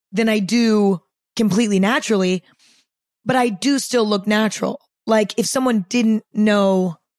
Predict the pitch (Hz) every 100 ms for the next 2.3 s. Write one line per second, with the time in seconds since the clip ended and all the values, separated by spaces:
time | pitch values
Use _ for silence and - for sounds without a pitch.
0 | _ 202 208 208 190 185 185 185 208 202
1 | 190 190 - - - 220 214 202 185 185
2 | 196 233 254